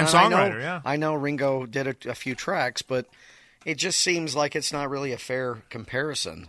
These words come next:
Speaker 2: I mean, it's not to say that
Speaker 1: But without Ringo, the Beatles wouldn't be the Beatles. I mean, they
Speaker 2: Well,
Speaker 1: had a different drummer. They
Speaker 2: sure.
Speaker 1: had Pete, Pete Best.
Speaker 2: He, well, he played at USANA years ago, uh, ten years ago,
Speaker 1: Pete Best
Speaker 2: maybe.
Speaker 1: did?
Speaker 2: No, no, no. Ringo and
Speaker 1: Oh, okay.
Speaker 2: All-Star.
Speaker 1: Okay.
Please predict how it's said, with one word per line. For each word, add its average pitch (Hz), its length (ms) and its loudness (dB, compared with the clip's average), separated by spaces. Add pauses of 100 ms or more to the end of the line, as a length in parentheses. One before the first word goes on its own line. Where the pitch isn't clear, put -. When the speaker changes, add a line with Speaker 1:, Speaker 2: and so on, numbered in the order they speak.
Speaker 2:
I 110 80 -8
mean, 117 140 -8
it's - 180 -8
not 135 200 -8
to 113 80 -10
say 123 240 -2
that 110 200 -6 (800)
Speaker 1:
But 185 240 8
without 202 460 6
Ringo, 170 560 4 (540)
the 139 120 -2
Beatles 170 420 4
wouldn't 170 240 -2
be 175 120 0
the 170 100 -2
Beatles. 175 300 -2
I - 20 0
mean, 151 120 4
they 143 60 6
Speaker 2:
Well, - 80 0
Speaker 1:
had 214 160 6
a 240 40 2
different 165 280 0
drummer. 175 280 4
They 151 120 4
Speaker 2:
sure. 220 180 4
Speaker 1:
had 147 60 0
Pete, 190 200 -4
Pete 196 220 0
Best. 202 400 4
Speaker 2:
He, 156 180 -4 (140)
well, 131 200 -4
he 139 160 -4
played 131 320 -4
at 127 80 -8
USANA 127 580 -4
years 95 280 -6
ago, 87 280 -6
uh, 92 60 -8 (140)
ten 101 220 -10
years 90 260 -10
ago, 87 60 -12
Speaker 1:
Pete 175 180 2
Best 165 240 4
Speaker 2:
maybe. 180 160 4
Speaker 1:
did? 143 80 -10
Speaker 2:
No, 127 120 -4
no, 104 100 -6
no. 80 300 -8
Ringo 123 360 -4
and 113 80 2
Speaker 1:
Oh, 170 120 10 (120)
okay. 151 120 0
Speaker 2:
All-Star. 87 280 -2
Speaker 1:
Okay. 110 220 -2